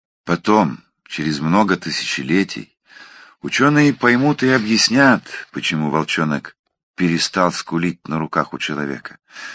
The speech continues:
почему, повзрослев, не только не убежал из стойбища, но и стал охранять его, воем, лаем и рычанием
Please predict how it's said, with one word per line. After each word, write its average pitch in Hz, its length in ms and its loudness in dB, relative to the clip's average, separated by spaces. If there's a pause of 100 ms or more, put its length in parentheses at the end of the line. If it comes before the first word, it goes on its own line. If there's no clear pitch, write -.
(140)
почему, 95 400 2
повзрослев, 92 920 0 (440)
не 82 80 -4
только 104 340 2
не 101 120 4
убежал 101 560 2
из 87 200 -6
стойбища, 62 720 -4 (320)
но 73 80 -6
и 73 60 -2
стал 85 340 0
охранять 87 680 -2
его, 53 280 -14 (460)
воем, 71 640 0
лаем 80 480 2
и 71 160 -10
рычанием 92 720 0